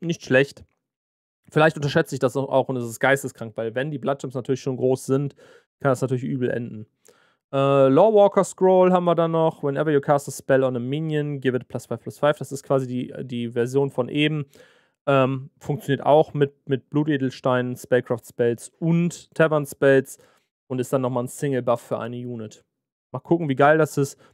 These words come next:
Man kann natürlich einen dicken Cleave damit richtig hoch buffen. Und zu guter Letzt haben wir die große Version von Calligraphy, ähm, Rache vier, deine Blutedelsteine kriegen plus zwei, plus zwei dieses Spiel.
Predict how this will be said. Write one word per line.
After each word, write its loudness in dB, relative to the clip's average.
Man -2
kann 4
natürlich -2
einen 0
dicken -6
Cleave -6
damit -6
richtig -6
hoch -8
buffen. -14
Und 2
zu -2
guter 2
Letzt 4
haben 2
wir 4
die 0
große 4
Version 2
von -2
Calligraphy, 0
ähm, 2
Rache -2
vier, 2
deine 2
Blutedelsteine -2
kriegen -2
plus -6
zwei, 0
plus -8
zwei -2
dieses -6
Spiel. 0